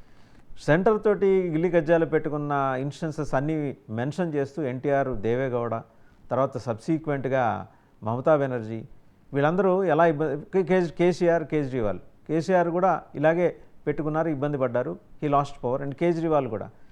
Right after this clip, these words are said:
So, ఇవన్నీ గమనంలోకి తీసుకునే చంద్రబాబు గారు గమ్మునున్నారు ప్రస్తుతానికి, అండర్‌స్కోర్ చేసి రాశారు. రేపొద్దున నితీష్ కుమార్ లాగా ఏదైనా అవకాశం దొరికితే, ఆయన కూడా రివోల్ట్ అవుతారు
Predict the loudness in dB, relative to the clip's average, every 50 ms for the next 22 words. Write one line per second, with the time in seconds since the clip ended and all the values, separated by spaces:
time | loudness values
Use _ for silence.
0 | -18 -18 -18 -6 0 2 4 4 6 4 4 2 2 2 4 6 6 6 4 4
1 | 4 2 2 2 0 -2 -4 -4 -4 -4 -4 -2 -4 -4 -2 0 2 2 2 2
2 | 2 2 0 0 0 0 0 0 -2 -4 -4 -2 -2 -2 -2 -2 0 2 2 2
3 | 4 4 2 4 6 6 6 4 4 2 0 0 0 2 2 0 0 -4 -10 -16
4 | -16 -8 -4 -2 0 0 0 0 0 0 0 0 -2 -4 -2 -4 -4 -4 -6 -8
5 | -12 -14 -18 -20 -20 -20 -20 -18 _ -4 -2 -2 0 2 2 2 4 4 2 2
6 | 2 0 -4 -14 -20 -20 -20 -20 -20 -20 _ -20 -20 -16 -10 -6 -4 0 2 2
7 | 0 0 0 2 2 4 6 6 6 6 6 4 2 2 2 2 2 2 4 4
8 | 2 2 2 -2 -2 -2 -2 -4 -2 0 0 2 2 0 0 -2 -2 0 0 -2
9 | -2 -2 -2 0 0 0 0 0 0 0 2 4 4 4 2 0 -4